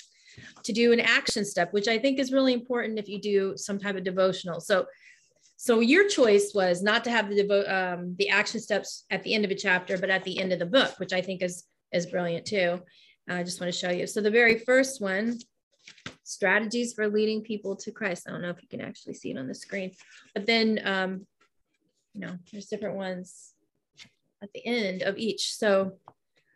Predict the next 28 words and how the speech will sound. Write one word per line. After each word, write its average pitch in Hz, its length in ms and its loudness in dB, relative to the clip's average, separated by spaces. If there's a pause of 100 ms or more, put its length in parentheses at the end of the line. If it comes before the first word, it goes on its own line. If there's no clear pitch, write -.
(320)
you 190 100 -6
know, 180 80 -2
it 185 120 -4
can 220 120 -2
be 208 100 -2
used 233 400 2
in 190 160 0
many, 202 480 0
many 202 340 0
ways. 185 760 -2 (1500)
Um, 185 380 -2 (480)
I 208 60 0
just 233 120 -2
thought 240 140 0
that - 140 -2
was 202 180 -2
really 208 180 2
good. 202 220 2
What, 294 260 4
why 247 220 2
did 294 140 0
you 269 100 6
make 240 220 4
that 202 180 0
choice 180 540 -2
to 202 80 -8
put 202 300 -4
the, 202 420 0